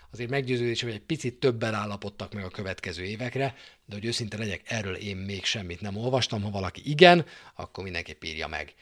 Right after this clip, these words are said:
Gyorsan a többiekről, Matic megkapta azt, amit megkapott Mkhitaryan, ez bő négy millió euró,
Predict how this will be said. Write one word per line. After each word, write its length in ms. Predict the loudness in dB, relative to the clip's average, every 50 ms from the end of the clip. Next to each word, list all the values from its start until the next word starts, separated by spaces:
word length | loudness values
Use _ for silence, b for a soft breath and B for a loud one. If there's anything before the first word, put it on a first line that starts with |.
| b b b b b
Gyorsan 400 | b 12 12 12 12 10 6 4
a 60 | 6
többiekről, 600 | 8 8 8 8 8 8 6 6 6 2 0 2
Matic 600 | 6 8 8 8 6 4 -2 -4 -2 -4 -4 -4 -6 -16 -20 -20 -20 -20 -20 -20 -12 -4
megkapta 600 | 0 0 0 4 6 6 6 8 8 8 10 10
azt, 260 | 10 8 6 0 -6 -6
amit 320 | -2 2 4 4 4 4 4
megkapott 800 | 2 2 2 4 2 2 2 2 2 0 0 -2 -6 -18 -18 -18 _ _ _
Mkhitaryan, 800 | -8 -8 -6 -6 -4 2 4 4 6 6 6 6 6 4 2 -2
ez 220 | -6 -6 -6 -6 -4
bő 340 | -4 0 2 4 4 6 6
négy 320 | 6 6 4 4 4 2
millió 300 | 2 2 2 2 2 2
euró, 520 | 0 2 2 4 6 8 8 8 8 6